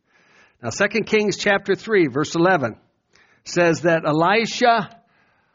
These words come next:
uh, "There's no prophet of the Lord here that we may inquire of the Lord by him." So some of the servants of the king of Israel answered and said, "Elisha, the son of Shaphat, is here who poured water on the hands of Elijah."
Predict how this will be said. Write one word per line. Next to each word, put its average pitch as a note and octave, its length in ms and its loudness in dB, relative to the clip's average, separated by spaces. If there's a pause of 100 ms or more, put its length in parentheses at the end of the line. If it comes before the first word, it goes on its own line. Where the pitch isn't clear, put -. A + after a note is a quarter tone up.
(840)
uh, G3 220 2
"There's F3+ 200 0
no B3 120 4
prophet A3 380 0
of G3 60 -2
the G3+ 60 2
Lord G#3 200 2
here G#3 160 0
that F#3+ 140 0
we G3 140 0
may F3+ 160 0
inquire G3 320 0
of F3 80 -2
the F3+ 80 0
Lord F#3 180 0
by E3 120 -2
him." E3+ 280 -2
So - 180 -4
some A3+ 360 -4
of G#3+ 60 -4
the F#3 60 -2
servants G#3+ 400 -4
of F3 40 -16
the E3 160 -8 (340)
king G#3 220 0
of F3+ 80 0
Israel F#3 340 0
answered F3+ 200 -4
and D3 60 -6
said, E3 220 -4
"Elisha, F3 680 2
the D3 120 -6
son F#3+ 300 -2
of D#3 120 -2
Shaphat, D3 680 -4 (600)
is D3+ 240 -2
here A#3+ 280 0
who F#3+ 180 0
poured G3 360 -2
water A#3 580 2
on F#3 180 -2
the F3 140 -2
hands G#3+ 680 -2 (100)
of F3 160 2
Elijah." E3 880 -2